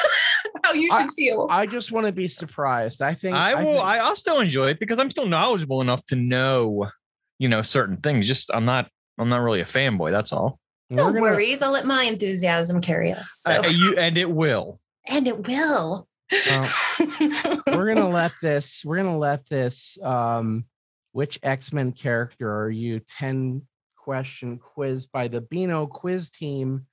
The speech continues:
Speaker 2: define our future. So let's start with, uh,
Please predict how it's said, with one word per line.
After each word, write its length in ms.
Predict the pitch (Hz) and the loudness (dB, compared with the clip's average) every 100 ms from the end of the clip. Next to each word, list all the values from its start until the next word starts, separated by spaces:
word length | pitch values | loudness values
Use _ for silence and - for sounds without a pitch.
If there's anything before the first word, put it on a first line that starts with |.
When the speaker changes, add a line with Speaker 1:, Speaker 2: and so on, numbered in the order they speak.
| _ _ _ _ | _ _ _ _
Speaker 2:
define 480 | 143 - 143 143 139 | -8 -4 -2 -2 -2
our 120 | 123 | -2
future. 680 | 123 131 127 - 98 78 147 _ _ - - - _ | -6 -8 -8 -6 -8 -8 -12 _ _ -20 -20 -20 _
So 420 | - 156 143 139 | -8 -2 0 0
let's 220 | 143 160 | -2 -6
start 360 | - 165 151 - | -6 -2 -2 -2
with, 360 | 139 135 131 - | -2 -2 -4 -6
uh, 460 | 143 131 127 127 | -4 -2 0 -2